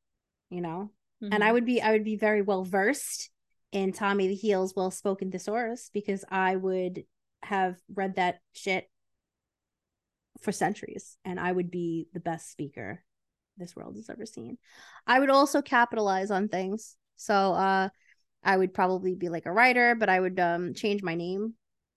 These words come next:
Speaker 1: from century to century. So this way I'm always a
Speaker 2: <laughs>
Speaker 1: different writer. You know what I mean?
Speaker 2: Okay.
Speaker 1: I would have fun with it.
Speaker 2: Yeah.
Speaker 1: What about you?
Speaker 2: I would travel.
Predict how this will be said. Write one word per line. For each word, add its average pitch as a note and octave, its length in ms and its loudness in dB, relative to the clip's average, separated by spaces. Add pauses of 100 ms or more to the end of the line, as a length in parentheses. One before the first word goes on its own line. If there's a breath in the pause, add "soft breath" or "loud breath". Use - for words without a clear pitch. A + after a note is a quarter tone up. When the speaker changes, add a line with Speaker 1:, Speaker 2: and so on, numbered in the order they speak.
(100)
Speaker 1:
from G3 160 -6
century G3+ 340 -2
to F#3+ 80 -4
century. G#3 480 -4
So G3 160 -8
this F3+ 180 -10
way F3+ 160 -2
I'm F3 140 -4
always F3+ 240 -2
a - 40 -4
Speaker 2:
<laughs> - 20 -4
Speaker 1:
different - 320 -8
writer. G3 320 -2
You F#3+ 140 -2
know F#3+ 80 -4
what F#3+ 80 -4
I F#3+ 60 -2
mean? G3 220 -4 (500)
Speaker 2:
Okay. A3+ 220 -6
Speaker 1:
I A#3+ 60 4
would A#3+ 80 2
have A3+ 160 -2
fun F3+ 200 -2
with E3 140 -14
it. - 160 -16 (680)
Speaker 2:
Yeah. F3 300 -8 (960)
Speaker 1:
What G#3 80 -10
about G3 180 -2
you? F3 220 -6 (920)
Speaker 2:
I A3 360 0
would A#3+ 260 0
travel. G#3 560 -2